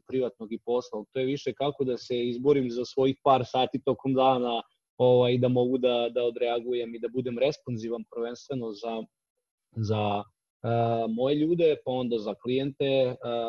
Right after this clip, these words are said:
jer sa porodicom sam sad <laughs> vrlo responsivan, ovaj, jer smo u lokalnoj mreži, jel? <laughs> Tako da, ovaj, e, to, to je što se toga tiče. Što se tiče nekih drugih stvari, kažem, kao neke izazove koje, e, koje vidim su, e,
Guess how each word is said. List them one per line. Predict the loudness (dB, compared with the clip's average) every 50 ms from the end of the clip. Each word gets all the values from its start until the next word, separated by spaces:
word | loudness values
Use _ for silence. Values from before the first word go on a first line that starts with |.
| -4 -4 -4 -4 -4
jer | -2 -4 -4 -6
sa | -8 -16 -12 -6
porodicom | -4 -4 -2 -2 -4 -6 -6 -10 -16 -12
sam | -12 -14 -8
sad | -4 -6 -4 -4
<laughs> | -6 -2 2
vrlo | 4 6 6 6
responsivan, | 6 6 2 2 _ -14 -10 -6 -2 -2 -2 -2 -4 -6 _ _ _ _ _ _ _ _
ovaj, | -4 -2 0 0 2 2 2 0 0 -2 -2 -4 -4 -2
jer | -2 -4 -6 -8
smo | _ -10 -8
u | -6 -6 -6 -8 _ -6 -2
lokalnoj | 2 2 2 2 2 -4 -2 -2 -2
mreži, | 0 2 2 2 2 2 0
jel? | -4 -2 -2 -4 -4 -8 -12 _ -8 -8 -8 -8
<laughs> | _ -8 -8 -8 _ -10 -8 -6
Tako | -6 -6 -4 -4 -4
da, | -4 -4 -4
ovaj, | -2 -2 -2 -2 -2 -2 -2 -2 0 0 0 -2
e, | -2 -4 -6 -6 -6 -4 -4 -4 -6 -6 _ _
to, | -2 -2 -2
to | 0 0 -2
je | -2
što | -2 -4 -10
se | -10 -8 -6
toga | -4 -4 -4 -4
tiče. | -6 -10 -12 -12 -16
Što | -16 -16
se | -18 -18 _
tiče | _ -6 -4 -2 -4
nekih | -4 -4 -4 -4 -6
drugih | -2 -2 -2 -2 -4
stvari, | -4 -4 -6 -4 -4 -6
kažem, | -6 -6 -6 -6 -6 -8
kao | -6 -6 -4 -2 -2 -2 -2 -6 _ -8
neke | -8 -8 -8 _
izazove | -6 -6 -4 -4 -4 -4 -4 -4 -4 -4 -4
koje, | _ _ -4 -2 0 0 -2 -2
e, | -4 -6 _ _ _ _ _ _ _ -6 -4 -2 -2 -2 -4 -6
koje | -4 -4 -2 -2 -2
vidim | -2 -2 -4 -4 -4 -4 -6 -6
su, | -8 -12 -10 -6 -4 -4 -4 -4 -4 -6 -6 -10
e, | -10 -10 -8 -8 -6 -6 -6 -6 -6 -6 -6 -6 -8 -8